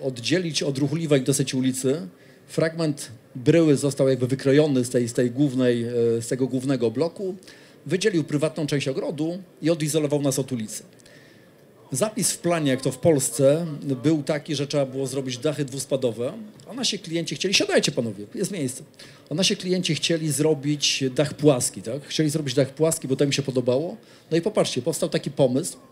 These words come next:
ażeby od ulicy zrobić ten dach dwuspadowy, od ogrodu dach płaski i powstało coś takiego, co jest cholernie charakterystyczne dla tego budynku. Zaraz zobaczycie, jak to wygląda w rzeczywistości.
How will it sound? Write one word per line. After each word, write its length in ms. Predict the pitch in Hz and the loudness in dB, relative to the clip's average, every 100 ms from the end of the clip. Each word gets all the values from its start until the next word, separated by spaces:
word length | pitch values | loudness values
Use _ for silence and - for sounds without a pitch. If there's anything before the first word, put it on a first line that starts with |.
| - - - - | -20 -20 -12 0
ażeby 400 | 143 151 135 139 | 2 4 4 2
od 140 | 139 | 0
ulicy 280 | 165 196 165 | -2 -2 -2
zrobić 240 | 147 143 | -2 0
ten 120 | 139 135 | 2 2
dach 160 | 143 | 0
dwuspadowy, 680 | 139 143 - 127 123 117 185 233 - - - - - | -2 -4 0 4 2 2 -4 -6 -16 -20 -20 -14 -6
od 260 | 202 - - - - | -6 -6 -18 -20 -8
ogrodu 540 | - 147 151 156 127 127 | -2 2 4 4 2 2
dach 240 | 135 123 | 2 0
płaski 560 | - 277 - - 143 185 - - - - | -6 -4 -4 -4 -6 -6 -12 -20 -10 -4
i 60 | |
powstało 380 | 165 170 170 175 | -2 0 0 -2
coś 180 | 175 151 | -2 -2
takiego, 320 | 151 160 151 | -4 -2 -4
co 120 | 147 | -4
jest 80 | 139 | -4
cholernie 340 | 147 160 156 | 0 0 2
charakterystyczne 600 | 143 131 131 139 147 143 143 | 0 0 -2 -2 -2 -2 -2
dla 100 | 143 | -2
tego 200 | 135 131 | 0 0
budynku. 360 | 131 127 107 | 0 0 -2
Zaraz 200 | 113 131 | -2 0
zobaczycie, 400 | 131 127 127 127 | 0 -2 -2 -4
jak 60 | 120 | -4
to 80 | 120 | -4
wygląda 320 | 120 131 123 | -2 0 0
w 40 | |
rzeczywistości. 720 | 117 117 120 120 120 113 - | -2 -6 -8 -2 -2 -4 -10